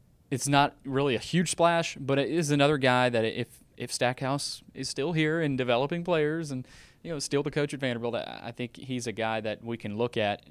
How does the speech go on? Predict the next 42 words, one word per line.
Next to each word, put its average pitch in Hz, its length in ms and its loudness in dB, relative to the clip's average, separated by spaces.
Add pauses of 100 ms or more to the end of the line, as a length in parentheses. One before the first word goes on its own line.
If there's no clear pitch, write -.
(240)
down 117 240 2
the 104 80 -4
road 113 260 2
as 104 80 -2
a 107 60 -8
guy 107 180 -2
that 104 180 -6
might 110 280 -4
make 110 240 -8
an 98 80 -10
impact. 95 500 -10 (320)
Uh, 107 40 -4
and 143 300 0
Joey, 160 220 4
we 135 160 0
talked 143 220 0
about 135 160 2
it 113 80 -6
earlier, 135 260 0
their 117 160 -4
twenty 139 240 -4
twenty-four 117 380 -6
class 123 420 0
is - 220 -10 (100)
pretty 170 140 0
much 127 180 -4
locked 110 320 0
up 120 260 -2
right 107 120 -12
now. 123 280 -4
I 110 40 -6
mean, 123 160 2
you 139 80 2
might 131 180 4
see 123 280 0 (520)
one 127 260 2
more 175 140 4
guy 185 300 2
potentially, 143 480 -2
but 151 120 2
I 127 40 4
mean, 123 220 2